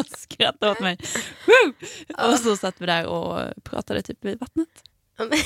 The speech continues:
Speaker 2: vid vattnet. Åh, vad
Speaker 1: Åh, jag blev
Speaker 2: mysigt.
Speaker 1: svettig. Det är så jobbigt att prata om sånt där. Ja.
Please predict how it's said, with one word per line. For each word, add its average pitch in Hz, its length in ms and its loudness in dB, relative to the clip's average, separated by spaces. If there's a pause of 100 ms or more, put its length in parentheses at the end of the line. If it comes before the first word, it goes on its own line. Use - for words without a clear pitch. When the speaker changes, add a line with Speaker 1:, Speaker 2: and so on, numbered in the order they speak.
(480)
Speaker 2:
vid 415 240 4 (480)
vattnet. - 420 0 (680)
Åh, 302 440 4 (160)
vad 254 40 -4
Speaker 1:
Åh, 415 180 6
jag 349 100 6
blev 381 140 8
Speaker 2:
mysigt. 381 160 2
Speaker 1:
svettig. 415 880 2
Det 339 100 0
är 392 40 -2
så 349 80 -4
jobbigt 262 500 -2
att 240 60 -6
prata 233 220 0
om 214 60 -4
sånt 208 160 -8
där. 190 140 -6
Ja. 185 180 0